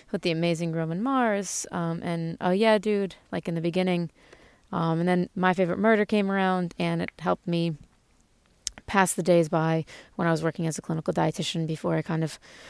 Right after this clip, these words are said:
uh, figured out what I wanted to do when I grew up. And I'm still trying to figure that out, but aren't we all, especially right now?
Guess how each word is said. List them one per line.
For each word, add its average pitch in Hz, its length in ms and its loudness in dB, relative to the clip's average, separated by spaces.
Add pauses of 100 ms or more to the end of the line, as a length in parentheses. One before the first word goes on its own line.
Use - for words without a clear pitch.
(120)
uh, 160 200 2
figured 175 320 2
out 165 340 2
what 180 300 4
I 170 40 6
wanted 165 280 0
to 160 40 -12
do 165 280 4
when 165 100 2
I 160 100 0
grew 160 200 0
up. 156 240 -2 (180)
And 269 360 -4
I'm 170 140 -4
still - 200 -6
trying - 200 -10
to - 40 -6
figure - 260 -4
that - 100 -2
out, - 280 -6
but - 160 -4 (160)
aren't 185 180 0
we - 100 -2
all, 175 320 -4
especially - 440 -8
right 208 180 -4
now? 214 240 -4